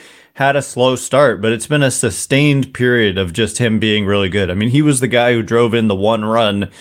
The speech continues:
in the two to one loss, just shot one to left field. I mean, that's kind of been the key for him, and something I tweeted out, like, when he finally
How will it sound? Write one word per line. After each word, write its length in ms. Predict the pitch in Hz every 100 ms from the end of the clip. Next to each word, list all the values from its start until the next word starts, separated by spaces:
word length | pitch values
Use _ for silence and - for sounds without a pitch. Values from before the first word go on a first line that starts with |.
| - -
in 160 | - 120
the 100 | 120
two 220 | - 139
to 80 | 127
one 220 | 113 110
loss, 420 | 101 117 110 92
just 300 | - - - _ _ _ _ _ _
shot 440 | - - 123 127
one 460 | - 120 117 113 110 - - _ _
to 140 | -
left 360 | 123 120 147 -
field. 300 | 190 165 98
I 40 |
mean, 120 | 104 123
that's 220 | 135 - -
kind 200 | - 165
of 60 | 165
been 140 | 139
the 80 | 120
key 260 | - 151 147
for 160 | 117
him, 300 | 107 104 98
and 340 | 98 95 92 - _
something 280 | - 131 127
I 140 | 113 95
tweeted 420 | - 131 120 107
out, 240 | 110 104
like, 180 | 101 101
when 140 | 107
he 80 | 107
finally 640 | 101 117 117 117 110 107